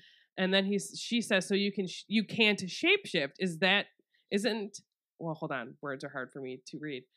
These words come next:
"It's not some High Lord's specialty." He said, "Oh, all the High Lords can. Each of us has a beast roaming beneath our skin,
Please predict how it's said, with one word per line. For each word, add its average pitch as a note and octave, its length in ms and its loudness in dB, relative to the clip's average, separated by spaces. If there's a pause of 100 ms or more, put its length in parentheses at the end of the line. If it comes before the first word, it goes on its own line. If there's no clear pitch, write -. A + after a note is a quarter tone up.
(280)
"It's G#3 180 -2
not B3 200 2
some G#3 160 0
High G3+ 280 4
Lord's G3 360 2
specialty." C#4 640 0
He A3 100 -2
said, G#3 200 -2
"Oh, G#3 200 8
all A3 200 8
the D#4+ 80 4
High A#3+ 300 6
Lords F#3+ 280 2
can. A#3 420 2
Each G#3 160 -2
of A3+ 100 -6
us G3+ 120 -6
has F#3+ 180 -2
a E3+ 80 0
beast F#3+ 360 -4
roaming F3+ 260 -2
beneath E3+ 280 -4
our D3+ 100 -6
skin, D#3+ 440 -2